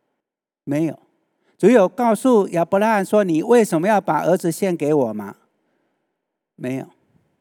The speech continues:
主不用，主不讲为什么，因为为什么在我们的理解当中，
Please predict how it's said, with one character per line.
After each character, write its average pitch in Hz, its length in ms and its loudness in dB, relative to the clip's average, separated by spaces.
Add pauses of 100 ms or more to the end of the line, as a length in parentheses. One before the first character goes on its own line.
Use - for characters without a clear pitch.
(1400)
主 165 180 -2
不 196 120 -2
用， 233 200 -2
主 165 320 -4
不 214 140 -2
讲 143 220 -6
为 185 180 -4
什 - 180 -10
么， - 80 -20 (840)
因 190 160 -4
为 190 280 -2 (1600)
为 226 180 2
什 160 180 -4
么 123 280 -6 (920)
在 214 220 0
我 165 320 0
们 151 140 -4
的 151 160 -2
理 143 240 -4
解 127 200 -6
当 143 280 -6
中， 147 260 -6